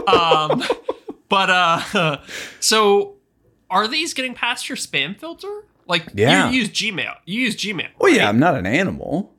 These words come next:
Speaker 1: Yeah, so I find that, like, lately I've had a couple spam emails kinda trickle through my spam filter. I would say over the last, like, three months, it's been worse than it's ever been in my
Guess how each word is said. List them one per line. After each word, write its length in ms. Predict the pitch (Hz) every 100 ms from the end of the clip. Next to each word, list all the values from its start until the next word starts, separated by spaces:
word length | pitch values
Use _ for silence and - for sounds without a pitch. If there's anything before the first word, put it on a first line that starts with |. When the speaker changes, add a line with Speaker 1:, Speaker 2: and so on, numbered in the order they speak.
| _ _ _ -
Speaker 1:
Yeah, 440 | 269 311 214 131
so 260 | 123 226 233
I 160 | 196 269
find 420 | - 339 339 320
that, 220 | 214 185
like, 380 | 190 175 160 - _ _ _ _
lately 560 | 208 214 277 320 262 269
I've 160 | 247
had 200 | 208 214
a 40 | 208
couple 760 | - - 175 233 240 269 - _ _ - - _ _ _ _
spam 420 | - - 202 190 190
emails 440 | 202 214 240 -
kinda 180 | 214 165
trickle 380 | - 190 202 190
through 280 | - 180 190
my 140 | 180
spam 420 | 160 - 147 170
filter. 400 | 208 208 277 330 - _ -
I 80 |
would 180 | 175 185
say 140 | - 233
over 120 | 220
the 80 | 214
last, 260 | 190 185
like, 120 | 180 160
three 340 | - 185 185
months, 320 | 170 143 139
it's 120 | 139
been 300 | - 156 139 135
worse 300 | 156 160 -
than 160 | 147
it's 140 | 135 -
ever 240 | 143 147
been 300 | 139 139 135
in 80 | 131
my 380 | 127 127 117